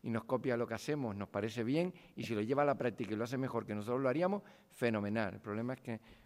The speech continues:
nos encontramos siempre con el contrario, pero, en fin, es lo que hay. Pero estamos básicamente de acuerdo con la moción, nos vamos a abstener porque hay algunas cuestiones que nos chirrían, como el tema de ayudas, que,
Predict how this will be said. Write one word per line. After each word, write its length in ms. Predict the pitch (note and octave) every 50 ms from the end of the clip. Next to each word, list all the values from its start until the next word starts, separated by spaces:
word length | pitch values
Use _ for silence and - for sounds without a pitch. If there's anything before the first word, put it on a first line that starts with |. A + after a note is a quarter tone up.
| - -
nos 100 | A2 G#2+
encontramos 400 | G#2+ G2+ A2 G2+ A2 A2 G#2+ G#2
siempre 400 | A2 A2 G#2 F#2+ G#2 G#2+ G#2 G#2 - - - - _ _
con 160 | - - A2+ A2
el 80 | A2
contrario, 480 | G2+ A#2 B2 C3 F#3 F3 D3+ A2 E2+ -
pero, 180 | - - - - - -
en 80 | -
fin, 180 | - - - - - _ - - -
es 100 | G#2 G2
lo 120 | G2 F#2+
que 200 | F#2 G2 F#2+ F#2
hay. 140 | F#2 - - - _ - - - _ _ _
Pero 420 | _ B2+ B2+ B2+ C#3 - - - -
estamos 560 | - C#3 C3 - - E3 F3 F3+ E3+ D3 B2+ - - - - - _ _ _ _ _ _ -
básicamente 760 | A2 C3+ D#3 D3+ - D#3+ C3+ - C3 A#2+ A#2+ A2+ - A2+
de 60 | G#2 G#2+
acuerdo 260 | G2+ B2+ B2 B2+ B2
con 100 | B2 B2+
la 60 | C3+
moción, 420 | C#3+ D#3 - - D3+ D#3+ D#3+ D3+ - - - - - _
nos 120 | - B2+
vamos 300 | G#2+ C#3 C#3+ D3 C#3+ - -
a 100 | - D3+
abstener 720 | D3 B2 B2 - - - - D3 C#3+ D#3 F3 E3+ D3 C3 -
porque 240 | A#2 A#2 - B2+
hay 80 | B2+ C#3
algunas 280 | C3+ C3+ C#3+ C#3 C3 -
cuestiones 540 | - C3 B2 - - - D3+ D3 C#3+ A#2+ - - - - -
que 140 | - - A2+
nos 160 | A2+ A2 A2+
chirrían, 480 | - - G#2 A2 C3+ E3 E3+ D3+ C#3 B2+
como 160 | - G#2 G#2+
el 80 | G2+ -
tema 200 | A#2 A#2+ B2+ B2
de 200 | A#2+ A#2+ G#2+ - - - - - - -
ayudas, 640 | - G#2+ G#2+ A2 C#3+ D3+ D#3+ D3 C3 B2+ B2+ B2 -
que, 400 | - - B2+ A#2+ A#2 - - -